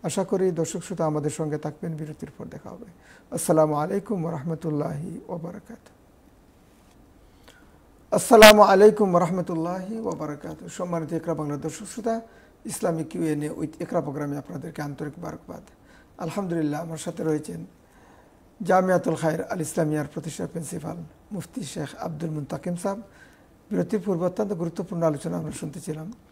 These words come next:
হয়তো অনেকে আরও শোনার আগ্রহ রয়েছে, অনেক প্রশ্ন হয়তো অনেকে করার জন্য অপেক্ষায় রয়েছেন।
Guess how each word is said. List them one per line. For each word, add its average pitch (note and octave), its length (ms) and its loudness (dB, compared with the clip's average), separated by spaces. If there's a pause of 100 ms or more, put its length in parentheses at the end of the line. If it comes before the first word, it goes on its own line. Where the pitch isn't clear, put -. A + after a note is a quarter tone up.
(640)
হয়তো F3 240 -4
অনেকে F3 540 0
আরও F3 220 -6
শোনার D#3+ 460 -6
আগ্রহ D#3 300 4
রয়েছে, E3+ 540 6 (920)
অনেক G3 220 2 (100)
প্রশ্ন A#3+ 340 4
হয়তো G3+ 200 2
অনেকে E3 280 0
করার D#3+ 320 -4
জন্য D3+ 240 -6
অপেক্ষায় E3 380 -8
রয়েছেন। D3+ 340 -8